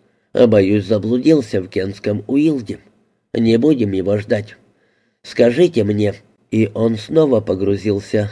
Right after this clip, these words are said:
в обсуждение пьесы. Вошёл дворецкий. Верите ждала, что он объявит. Обед, мол, подан. Но вместо этого он торжественно произнёс: "Доктор Шрам, сэр".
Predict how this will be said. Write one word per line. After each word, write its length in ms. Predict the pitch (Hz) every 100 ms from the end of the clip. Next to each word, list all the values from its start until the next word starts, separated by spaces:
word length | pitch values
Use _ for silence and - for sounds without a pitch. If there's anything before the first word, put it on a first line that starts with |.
| -
в 120 | 110
обсуждение 720 | 117 117 117 104 101 90 104
пьесы. 520 | 107 120 143 110 - - _ _ _ _ _ _ _ -
Вошёл 520 | 101 95 - 110 104
дворецкий. 720 | 110 120 139 139 - - 82 _ _ _ _ _
Верите 580 | - 110 101 98 - 107
ждала, 440 | 101 120 127 151 123
что 180 | -
он 140 | 98 95
объявит. 640 | 117 123 147 151 104 - - _ _
Обед, 400 | - 110 101 98
мол, 240 | 107 110 113
подан. 480 | 135 160 110 87 82 _ _ - -
Но 260 | - 117 101
вместо 380 | 95 92 - 98
этого 480 | 92 85 95 98 -
он 160 | 120
торжественно 760 | 110 117 101 98 90 - 92 95
произнёс: 680 | - 113 110 139 147 107 - _ _ _ _ _ - 101
"Доктор 480 | 98 98 - 107
Шрам, 400 | 107 - 151 143 110 -
сэр". 380 | - 113 -